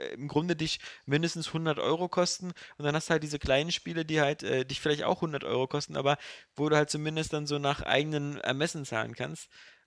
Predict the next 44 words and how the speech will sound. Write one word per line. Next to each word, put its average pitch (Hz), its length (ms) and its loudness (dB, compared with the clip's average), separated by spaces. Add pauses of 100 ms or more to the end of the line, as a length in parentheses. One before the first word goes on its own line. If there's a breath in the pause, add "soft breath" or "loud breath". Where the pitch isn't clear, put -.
Und 160 160 2
es 156 120 4
muss 165 180 0
irgendwie 147 220 -2
eine 139 160 0
Sch-, - 280 0
Schicht - 300 -2
geben, 147 240 0
auch 135 160 2
für 135 240 0
neue 127 300 2
Spiele 139 360 0
ebenso. 131 460 0 (240 loud breath)
Ich 143 80 -14
meine, 143 240 6
bei 143 180 8
Xbox - 280 2
Live 139 180 4
Arcade 151 320 2
fing's 151 200 -4
ja 147 100 2
auch 117 160 0
so - 120 0
an. 117 140 -2
Was 123 140 0
haben 135 140 0
die 139 100 -4
erstmal 135 320 0
gekostet? 131 380 -2
Erstmal 127 260 -2
alle 123 180 0
achthundert 107 540 0
Microsoft 110 580 -2
Points. 110 380 -8 (260 loud breath)
Dann 123 160 -2
gab's 127 220 6
so 139 80 2
tausendzweihundert. 131 920 2
Dann 127 140 -2
sind 139 160 -4
welche 135 160 0
für - 160 -10
tausendsechshundert 131 800 -2
rausgekommen. 110 560 -4